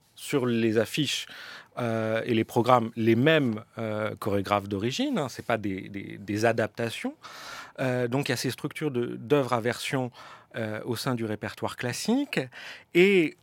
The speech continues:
au sein même du répertoire moderne ou contemporain. Prenons simplement l'exemple du Sacre du Printemps.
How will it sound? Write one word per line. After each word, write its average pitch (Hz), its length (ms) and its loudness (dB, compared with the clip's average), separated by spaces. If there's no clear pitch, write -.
au 139 60 -4
sein 139 160 -2
même 165 180 4
du 131 100 2
répertoire 117 560 2
moderne 110 300 0
ou 104 40 -2
contemporain. 135 800 0
Prenons 113 320 2
simplement 110 380 -2
l'exemple 107 340 0
du 104 120 -6
Sacre - 360 -4
du 98 140 -6
Printemps. 220 560 2